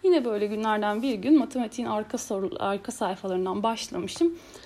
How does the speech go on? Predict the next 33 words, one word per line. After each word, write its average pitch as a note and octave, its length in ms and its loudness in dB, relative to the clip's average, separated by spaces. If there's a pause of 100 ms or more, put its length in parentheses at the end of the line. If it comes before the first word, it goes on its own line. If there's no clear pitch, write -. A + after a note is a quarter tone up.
(360)
Gaza A3 240 0
geldim, G#3+ 440 2
çözüyorum A3+ 580 -2
bir F3 60 -6
şeyler. A3 380 -4
Süper F#3 480 -4
de F#3+ 60 -4
gidiyor. A3+ 340 -6
Allah'ım, C4 500 2
bir D4 80 2
tane A#3 240 0
soruya C4 360 2
geldim. C4 540 0 (460)
Delireceğim, D#4+ 680 6 (160)
delireceğim. D4+ 600 4 (140)
Asla C4 420 -2
denklemi C#4+ 460 2
çözemiyorum. B3+ 720 2 (160)
Denklemi D#4 460 -2
çözemiyorum G4 540 0
ve F4+ 160 2
on C4 220 8
dakika B3+ 240 -2
falan E4 340 0
geçti. C4 220 0
Dedim, G#3 260 -2
"Ayça, G#3 280 -6
artık - 360 -10
bırak. G3 380 -4 (840)
Bir G#3 80 -8
derin G#3+ 260 2
nefes G#3+ 320 -6
al." D4 200 2